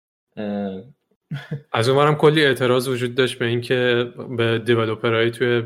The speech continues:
Speaker 2: شرکت خیلی فشار زیاد میارن و کرانچ شدید دارن دائم و خب با وجود این کرانچ ها انتظار داشتیم که محصولی که قرار در بیاد بعد از این همه فشار آوردن و اینا قرار بشه اینطوری نباشه که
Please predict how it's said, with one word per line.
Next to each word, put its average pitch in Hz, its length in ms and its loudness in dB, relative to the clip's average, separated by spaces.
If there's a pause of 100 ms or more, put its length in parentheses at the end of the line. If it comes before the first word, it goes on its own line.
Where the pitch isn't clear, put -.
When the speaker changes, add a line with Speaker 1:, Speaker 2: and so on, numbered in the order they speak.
Speaker 2:
شرکت 110 480 -4
خیلی 110 280 -2
فشار 113 380 -2
زیاد 113 340 -2
میارن 113 480 -2
و 104 200 -4
کرانچ 110 440 -4
شدید 110 540 -4
دارن 120 460 2
دائم 123 640 -2 (1200)
و 104 360 2
خب - 280 -6 (140)
با 113 140 2
وجود 110 280 -4
این 113 160 0
کرانچ 107 440 -4
ها 131 220 2
انتظار 120 440 0
داشتیم 127 320 -2
که 135 120 -2
محصولی 123 520 -2
که 131 120 0
قرار 110 280 0
در 107 300 0
بیاد 117 640 -2
بعد 113 220 0
از 113 140 -2
این 113 180 -6
همه 110 220 -2
فشار 113 380 -2
آوردن 107 420 -2
و 107 40 -4
اینا 107 240 -4
قرار 120 280 2
بشه 123 200 -6 (260)
اینطوری 110 360 -4
نباشه 143 340 0
که 101 240 -12